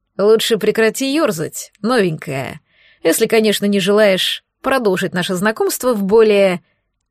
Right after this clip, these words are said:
интимной обстановке». Незнакомец криво усмехнулся, а я замерла, пригвожденная к полу его словами сильнее, чем ладонью,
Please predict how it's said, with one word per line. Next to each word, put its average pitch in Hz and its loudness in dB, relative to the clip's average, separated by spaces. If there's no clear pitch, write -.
интимной 175 -4
обстановке». 180 -6
Незнакомец 285 0
криво 262 -2
усмехнулся, 240 -2
а - 2
я 247 2
замерла, 214 0
пригвожденная 214 -2
к - -18
полу 311 -2
его 214 0
словами 254 0
сильнее, 220 -2
чем 214 -4
ладонью, 226 0